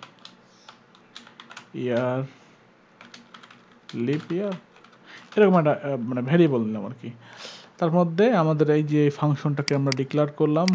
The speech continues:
করার পর অবশ্যই এর মধ্যে কি হবে? এর, এর মধ্যে ইনপুটটা যাবে। ইনপুটের জন্য আমি এখানে কোনো ভেরিয়েবলে যেহেতু, যেহেতু এখানে নিয়েছি, সরাসরি এখানে কিন্তু আমি ইনপুট দিতে পারতাম, বা ভেরিয়েবলে নিয়ে নিলাম আর কি। তো এখন ভেরিয়েবলে এখানে দিয়ে, দিয়ে দিচ্ছি, ভেরিয়েবলটাকে দিয়ে দিচ্ছি।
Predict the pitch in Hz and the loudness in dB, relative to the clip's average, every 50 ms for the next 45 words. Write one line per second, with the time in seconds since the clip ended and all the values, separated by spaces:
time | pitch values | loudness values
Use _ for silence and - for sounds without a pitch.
0 | 165 - - 143 131 135 135 - - 135 131 123 131 135 143 143 - - 165 139 | -2 -2 -2 -2 -2 -2 -2 -2 -4 -2 -2 -2 -4 -6 -6 -8 -8 -6 -2 0
1 | 143 151 156 156 156 151 143 - 160 151 - 170 156 151 156 156 190 175 135 139 | 0 0 0 0 -2 -2 -2 -2 -2 -2 -2 -4 -2 0 0 0 0 0 0 -2
2 | 131 - 156 160 160 151 147 143 139 139 143 139 - 151 147 - - 123 110 104 | 0 0 2 2 4 4 2 2 2 0 0 0 -2 -2 -2 -2 -4 -4 -2 -2
3 | 101 98 107 123 - - - - - - - - - - 180 165 - - 175 190 | -2 -4 -4 -6 -8 -12 -16 -16 -14 -14 -14 -8 2 2 2 2 2 2 2 2
4 | 175 180 190 190 214 254 202 170 170 165 156 151 139 - - 175 170 143 139 160 | 2 4 2 2 4 2 4 4 4 4 4 2 0 0 0 0 0 4 6 6
5 | 175 175 185 208 202 175 170 165 156 170 156 165 165 147 156 143 147 147 147 151 | 6 8 8 6 4 4 2 2 0 0 2 2 2 4 2 2 2 2 2 0
6 | 160 175 - 208 208 196 - 214 208 175 196 190 185 175 180 170 170 160 156 147 | -2 0 2 2 2 2 4 2 2 4 4 0 0 -2 -2 -2 -2 -2 -2 -2
7 | 139 135 131 - 135 127 131 147 147 147 117 107 107 - - - - 170 185 240 | -4 -6 -6 -4 -4 0 2 2 2 2 0 0 -2 -4 -6 -10 -8 -6 -4 -6
8 | 285 - - - 165 165 170 165 170 165 165 170 185 175 156 120 113 107 101 104 | -6 -6 -2 2 4 6 6 6 6 6 4 4 2 2 2 0 -2 -4 -4 -6
9 | 107 - - - - - - - - - - - - - - - - - - - | -8 -10 -14 -16 -16 -16 -20 -20 -20 -20 -20 -20 -20 -20 -20 -20 -18 -8 -4 -2
10 | 160 175 170 160 175 175 170 175 170 175 165 165 175 165 165 170 170 165 160 - | 0 0 2 4 4 4 6 6 4 4 4 4 2 2 4 4 4 2 0 -10
11 | - - - 175 180 180 175 170 180 - - 185 190 190 175 - - 156 156 160 | -18 -10 -2 2 4 4 4 2 0 -4 -4 -4 -4 -4 -4 -6 0 2 4 6
12 | 160 170 165 156 170 160 - 170 160 156 147 147 143 - - 208 | 6 4 4 2 0 -2 -2 -2 -2 -2 -4 -6 -8 -10 -10 -10